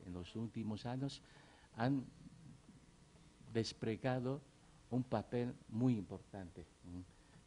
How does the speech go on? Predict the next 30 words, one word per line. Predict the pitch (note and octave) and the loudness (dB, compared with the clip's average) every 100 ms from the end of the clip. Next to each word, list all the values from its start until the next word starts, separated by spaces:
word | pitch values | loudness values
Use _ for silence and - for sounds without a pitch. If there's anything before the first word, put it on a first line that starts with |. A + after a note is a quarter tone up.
| G#2 | -2
en | F#2+ | -2
los | F2+ | 0
asuntos | G2 - A#2 A2 G#2+ - | -2 -2 -2 0 -2 -2
internacionales. | G2 E2 F2+ F#2 F2+ F2+ F2 F#2+ E2+ - - - - - - - | -4 -2 -2 -2 -4 -4 -2 -2 -2 -8 -14 -20 -20 -20 -20 -6
Eh, | G#2 G2+ G2+ G2+ | 0 2 4 2
yo | C3+ D#3+ | 2 2
creo | F#3 E3+ | 4 4
que | C3+ B2+ A2 - | 4 2 2 -2
es | A2 | -2
un | C#3 C#3+ | 2 4
mecanismo, | A2 G#2 A#2 A#2 A2 A#2 - F#2+ | 4 2 2 0 0 0 -2 -2
eh, | F2+ F2 F2+ F2+ A#1+ - - - - - | 0 0 -4 -6 -10 -10 -10 -12 -14 -10
que | - F2+ | -4 -2
tiene | G#2 A#2 | 0 0
mucho | A2 G#2+ - | 0 -2 -6
futuro, | F2+ F#2 - F#2 - - - | -8 -10 -8 -8 -8 -18 -12
¿no? | F#2+ G2+ - - - - | -8 -8 -12 -20 -20 -6
que | G#2 | -2
debe | F#2+ A#2 | 2 4
jugar | A2+ G2+ F2+ A2 A#2 | 2 0 0 0 0
un | A2 A2 | -2 -4
papel | G2+ - G#2+ G#2+ G#2+ - - | -4 -4 -4 -4 -8 -20 -12
cada | A2 A2 | -8 -6
día | F#2+ G#2+ | -6 -6
más | G2 G#2 - | -6 -6 -4
importante | G2 F#2+ F#2 - G#2+ G#2 A2+ - - - - | -4 -4 -4 -2 -2 -2 -6 -6 -20 -20 -8
en | F#2+ | -2
los | F#2 F2+ | -2 -2
asuntos | F#2+ - A2 A2 G#2+ G2+ | -4 -2 -2 -2 -2 -4
internacionales. | G2 F2 F#2 F2 F#2+ F#2+ F#2+ G#2+ A2+ B2 - | -4 -2 -2 -2 -4 -4 -2 0 0 0 -4